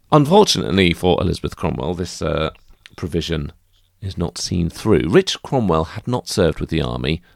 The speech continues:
and is unable to command their loyalty, or really anyone else's. And within Parliament, there are serious divisions over how government should be conducted.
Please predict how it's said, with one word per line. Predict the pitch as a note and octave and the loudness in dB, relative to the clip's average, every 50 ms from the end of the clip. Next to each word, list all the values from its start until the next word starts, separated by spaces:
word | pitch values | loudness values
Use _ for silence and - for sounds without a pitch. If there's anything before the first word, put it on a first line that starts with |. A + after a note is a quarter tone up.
| _ | _
and | - F2 | -4 -2
is | E2+ E2 F2 | -2 0 0
unable | F2+ F#2 F2 D#2 C#2+ C2+ D2 D2+ | 0 0 0 -2 -2 -4 -6 -8
to | - - | -10 -12
command | - - - E2+ D#2+ D2+ C#2+ D2 | -12 -6 -4 -4 -2 -2 -4 -4
their | - F2 F2 E2 | 0 0 2 2
loyalty, | D2+ C#2 C2+ B1+ C2+ C2 B1 - - - - | 0 -2 -2 -4 -4 -4 -4 -4 -6 -6 -6
or | - D2+ F2+ | -6 -6 -4
really | - - - - - - _ _ _ _ _ _ _ _ _ _ _ _ _ _ _ | -2 -2 -2 -2 -6 -12 _ _ _ _ _ _ _ _ _ _ _ _ _ _ _
anyone | - C#2+ C#2 C#2 C2+ C#2 D2 | -12 -10 -6 -6 -4 -2 -2
else's. | D#2 D2 - - - - - - - - - - - - | -2 -2 -4 -6 -8 -8 -8 -8 -10 -14 -18 -20 -4 -2
And | G#2 F#2+ | -2 2
within | F2 G#2+ A2+ C3 B2 G#2+ | 2 4 6 6 4 4
Parliament, | - G#2+ G#2 G2 E2 D2 A1 | 6 6 6 4 4 2 0
there | A#1 D#2+ | -2 -2
are | D#2+ | -2
serious | - - - A2+ G2+ F#2+ E2+ - | -4 -2 0 2 2 2 0 -2
divisions | _ E2+ D#2+ F2+ E2 - D2 - | _ -4 -4 -2 -4 -4 -4 -2
over | F2+ F2 D#2+ - | -2 -2 -2 -4
how | - - D2 D2 C#2 C2 - _ | -6 -6 -4 -4 -4 -6 -8 _
government | - D#2+ D2 D2+ - - | -10 -8 -8 -8 -10 -10
should | - - - | -12 -10 -10
be | E2 | -12
conducted. | D#2+ - D2+ D2+ - E2+ - - - - - - | -10 -8 -8 -6 -6 -8 -8 -8 -14 -12 -12 -12